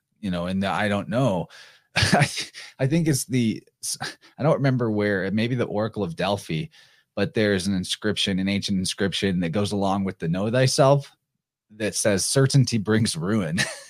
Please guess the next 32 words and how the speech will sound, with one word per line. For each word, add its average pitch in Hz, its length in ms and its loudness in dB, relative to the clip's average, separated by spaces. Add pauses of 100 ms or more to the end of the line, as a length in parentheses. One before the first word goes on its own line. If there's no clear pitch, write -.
(400)
<laughs> - 500 0 (1040)
And 151 120 6
so 147 400 8 (360)
there 156 180 8
are 160 60 10
some 190 280 8
things 165 400 6
maybe 139 520 4
that 123 200 2
are, 120 240 -2
are 123 140 0
permitted 113 580 0
to 117 100 0
be 98 300 -2
certain 104 440 -4
about, 92 480 -2 (100)
you 98 160 -6
know, 85 160 -6
that, 101 320 -4 (800)
that 123 120 -4
are 113 80 -2
life 113 300 2
affirming 117 480 0
things, 104 520 -2 (380)
patterns 123 480 -2
of 104 100 -4
how 110 140 -2
nature 98 580 -2
operates 92 600 -2
that 82 180 -4
we 82 140 -6
can 85 400 -4